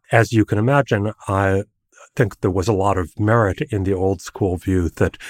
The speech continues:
you don't express relish or zeal about the prosecution of your political opponents. You try to bear in mind that it would be a tragedy for the country if they had committed a crime and that they, like all defendants,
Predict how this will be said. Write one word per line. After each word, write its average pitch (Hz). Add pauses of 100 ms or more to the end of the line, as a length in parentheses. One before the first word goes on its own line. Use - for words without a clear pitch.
(120)
you 107
don't 101
express - (460)
relish 104
or 104
zeal 90 (440)
about 92 (180)
the 92
prosecution -
of 85
your 95
political 98
opponents. 87
You 90 (340)
try 104
to 87 (420)
bear 104
in 95
mind 95
that 95
it 92
would 90
be 95
a 87
tragedy -
for -
the 92
country 98
if 82
they 95
had 92
committed 90
a -
crime 90
and 87
that 95
they, 92
like 87
all 85
defendants, 82